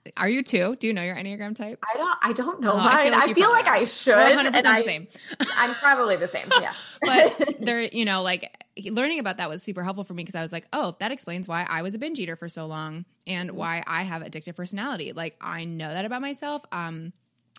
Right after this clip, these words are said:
Speaker 1: alcohol was never my drug of choice, but
Speaker 2: Yeah.
Speaker 1: food was, and it was crippling. And
Speaker 2: Yeah.
Speaker 1: it's such a process to overcome. Like, I, you know, it's like smokers, like, it, some people can quit cold turkey. I don't know how.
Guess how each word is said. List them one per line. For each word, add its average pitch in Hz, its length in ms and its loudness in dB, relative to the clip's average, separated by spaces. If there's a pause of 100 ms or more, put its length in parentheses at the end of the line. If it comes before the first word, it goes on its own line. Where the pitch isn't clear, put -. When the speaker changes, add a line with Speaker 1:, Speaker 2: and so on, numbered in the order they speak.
(140)
Speaker 1:
alcohol 185 380 -2
was 185 120 -6
never 165 260 -6
my 156 460 -8 (120)
drug 170 180 -10
of 147 80 -14
choice, 269 460 -4 (300)
but 180 120 -4 (220)
Speaker 2:
Yeah. - 40 -6 (200)
Speaker 1:
food 214 220 -6
was, 190 420 -2 (100)
and 170 440 -6
it 175 260 -4
was 180 180 -10
crippling. 185 600 -8
And 175 440 -8 (180)
Speaker 2:
Yeah. 226 200 -4
Speaker 1:
it's 196 180 -4
such - 340 -10
a 208 40 -8
process 185 500 -8
to - 120 -12
overcome. 185 640 -8
Like, 170 180 -10
I, 165 120 -10 (480)
you 202 100 -6
know, 170 140 -6
it's - 180 -14
like 170 120 -12
smokers, 165 420 -10
like, 160 120 -14
it, 165 220 -16 (140)
some 240 200 -2
people 185 240 -2
can 165 160 -10
quit - 220 -10
cold 160 180 -10
turkey. 160 320 -14
I 156 60 -8
don't 151 120 -10
know 147 100 -10
how. 143 340 -8